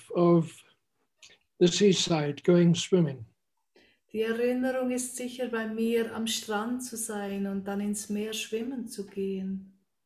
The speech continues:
Speaker 1: And finding that I didn't really like to stay under the water for too long.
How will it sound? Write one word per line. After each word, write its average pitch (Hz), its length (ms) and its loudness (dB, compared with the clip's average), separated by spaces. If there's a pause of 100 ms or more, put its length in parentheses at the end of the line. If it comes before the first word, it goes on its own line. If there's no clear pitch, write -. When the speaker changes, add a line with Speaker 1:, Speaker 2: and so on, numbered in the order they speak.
(160)
Speaker 1:
And 175 160 8
finding 190 500 10
that 175 140 10
I 170 180 10
didn't 180 320 6
really 170 460 10
like 175 300 6
to 156 80 2
stay 165 360 6
under 180 300 8
the 160 100 10
water 165 380 6
for 160 160 0
too 196 160 0
long. 180 420 2